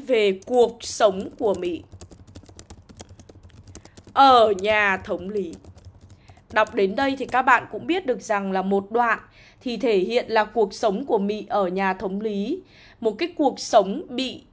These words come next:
đọa đầy, bóc lột sức lao động, và một cái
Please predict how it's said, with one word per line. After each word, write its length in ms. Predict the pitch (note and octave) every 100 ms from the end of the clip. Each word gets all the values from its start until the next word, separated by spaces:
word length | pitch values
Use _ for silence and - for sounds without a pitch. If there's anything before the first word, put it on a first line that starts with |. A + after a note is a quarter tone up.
| _ _ -
đọa 360 | B3 B3+ -
đầy, 460 | - A3 G3+ F#3+ E3+ - -
bóc 300 | F4+ - C4
lột 220 | A3+ F#3+
sức 320 | - F#4+ F#4+
lao 220 | C#4+ C4
động, 200 | A#3 F#3 - _ - - - -
và 100 | G#3+
một 200 | G#3+ G3
cái 100 | E4+